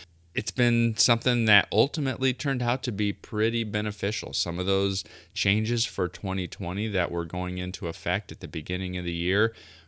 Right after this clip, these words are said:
we weren't sure exactly how beneficial that would be, but the way the card market has turned in twenty twenty, those extra benefits of being a five eighty-two Montgomery Club member turned out to be pretty special. And I also,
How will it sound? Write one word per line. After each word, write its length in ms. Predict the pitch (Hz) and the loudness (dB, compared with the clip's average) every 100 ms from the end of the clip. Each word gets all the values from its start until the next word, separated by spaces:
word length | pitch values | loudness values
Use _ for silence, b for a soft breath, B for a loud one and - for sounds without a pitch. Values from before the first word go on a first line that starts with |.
| - | -6
we 120 | 92 | -2
weren't 260 | 90 98 - | 0 0 0
sure 240 | - 98 | 0 0
exactly 540 | 85 82 85 101 101 | 0 -2 -4 -2 -2
how 160 | 98 95 | 0 0
beneficial 560 | 90 95 95 92 - 87 | 0 -2 -2 -4 -4 -2
that 240 | 90 - | -2 -2
would 200 | 82 73 | -4 -4
be, 220 | 85 98 | -2 0
but 220 | 107 92 | 2 -2
the 80 | - | -4
way 340 | 71 78 98 117 | -4 0 0 0
the 180 | 98 | -2
card 380 | 76 - 92 101 | -6 -6 -2 -2
market 440 | 98 85 90 95 87 | -2 -4 -2 -4 -4
has 260 | 71 69 | -6 -8
turned 400 | - 92 95 101 | -8 -6 -4 -2
in 120 | 90 | -4
twenty 360 | 80 87 90 85 | -6 -6 -6 -6
twenty, 500 | - 87 95 76 71 B B B B | -8 -6 -4 -4 -6 B B B B
those 500 | 76 82 104 123 120 | -4 2 4 4 0
extra 400 | - 101 - - | -2 -2 -2 -4
benefits 500 | 98 87 85 - 85 | 0 0 -2 -6 -6
of 140 | 82 78 | -6 -6
being 200 | 82 80 | -6 -6
a 60 | |
five 320 | 82 85 85 85 | -8 -4 -4 -2
eighty-two 680 | 82 80 - 82 85 85 87 | -4 -4 -6 -4 -2 -4 -6
Montgomery 540 | 78 - - 101 110 | -10 -12 -6 -4 -4
Club 260 | 107 110 107 | -4 -4 -2
member 360 | 104 104 107 | -2 0 0
turned 360 | 104 - 90 85 | -2 -6 -8 -2
out 220 | 87 90 | -2 -2
to 80 | 92 | -8
be 160 | 80 - | -10 -10
pretty 500 | _ - - 160 156 | _ -10 -6 -4 -2
special. 680 | - - 110 98 - 62 - B B B B | -4 0 0 2 -4 -8 -14 B B B B
And 120 | 98 | 2
I 100 | 98 | 6
also, 800 | 101 120 - 127 127 127 127 | 6 4 4 4 6 6 6